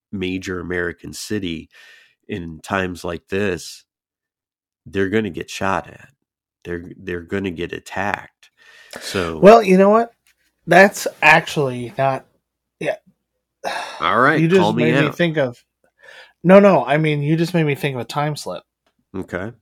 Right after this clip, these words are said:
Speaker 2: Maybe they didn't mean to show themselves. Maybe this was an accidental thing. Either it's something that was there that was supposed to be observing us that didn't think it could be seen.
Speaker 1: Drone.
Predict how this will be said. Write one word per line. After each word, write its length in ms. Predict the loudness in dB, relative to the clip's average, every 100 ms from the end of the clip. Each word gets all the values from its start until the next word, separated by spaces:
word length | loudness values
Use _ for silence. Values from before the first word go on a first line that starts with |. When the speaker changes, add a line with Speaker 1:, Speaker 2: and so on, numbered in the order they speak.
| _ _ -6
Speaker 2:
Maybe 240 | 0 2
they 160 | 4 2
didn't 280 | 0 -4
mean 280 | -4 -4 -4
to 60 | -6
show 220 | -4 -2
themselves. 520 | -2 -6 -12 -12 -12 -14
Maybe 240 | -12 -12
this 200 | -12 -12
was 140 | -12
an 100 | -10
accidental 840 | -10 -10 -10 -10 -8 -8 -10 -10 -10
thing. 300 | -12 -12 -18 _ _ _ _ -20 -20 _ _ _ _ _ _ _ _ 0
Either 240 | 4 4
it's 100 | 4
something 280 | 2 2 2
that 80 | 0
was 160 | 0
there 180 | 0 0
that 100 | 0
was 120 | -4
supposed 240 | -4 -6 -4
to 80 | -6
be 40 |
observing 580 | -6 -6 -6 -4 -4 -4
us 400 | -6 -8 -12 -14 _ _ _ _ _ _ _ _
that 280 | -4 -4 -2
didn't 280 | -4 -4 -4
think 320 | -6 -8 -8
it 100 | -8
could 160 | -6 -4
be 120 | -6
seen. 480 | -6 -6 -4 -6 -8 -14 -16
Speaker 1:
Drone. 640 | -10 -6 -4 -6 -10 -16